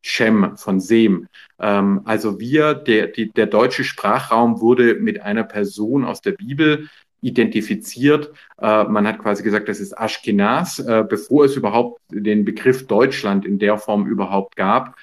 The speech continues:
Ähm, und heute nennt sich dieser große Zweig des Judentums, äh, deswegen aschkenasisches Judentum. Ähm, also man sieht, wir sind da aufs Engste miteinander verbunden. Es hat sich hier die eigene Sprache entwickelt, das Judendeutsch. Äh, äh, im, seit dem zwanzigsten Jahrhundert wird es Jiddisch genannt,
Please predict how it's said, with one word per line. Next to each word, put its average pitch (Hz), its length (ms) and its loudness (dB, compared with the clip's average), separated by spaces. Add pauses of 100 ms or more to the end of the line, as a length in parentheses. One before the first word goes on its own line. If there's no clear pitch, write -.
(380)
Ähm, 107 360 0
und 113 180 -4
heute 120 280 2
nennt 113 240 2
sich 120 300 -4
dieser 120 260 2
große 135 520 0
Zweig 104 360 -2
des 123 200 -8
Judentums, 117 680 -2
äh, 104 160 0
deswegen 104 400 -4
aschkenasisches 110 880 -2
Judentum. 95 600 -2 (440)
Ähm, 101 240 0
also 104 200 0
man 107 200 2
sieht, 123 240 -6
wir 110 160 4
sind 117 200 0
da 107 120 2
aufs 104 200 -2
Engste 139 340 0
miteinander 120 440 2
verbunden. 107 420 0
Es 120 140 0
hat 117 140 -10
sich - 140 -12
hier 113 100 -6
die 104 140 -4
eigene 110 360 4
Sprache 120 500 -4
entwickelt, 135 460 -2
das - 180 -10
Judendeutsch. 147 880 2 (400)
Äh, 113 240 2
äh, 107 520 0
im, 107 160 0
seit 110 240 -2
dem 110 100 -2
zwanzigsten 120 520 -4
Jahrhundert 110 340 -4
wird 104 120 -6
es 101 160 -4
Jiddisch 139 540 -4
genannt, 135 480 0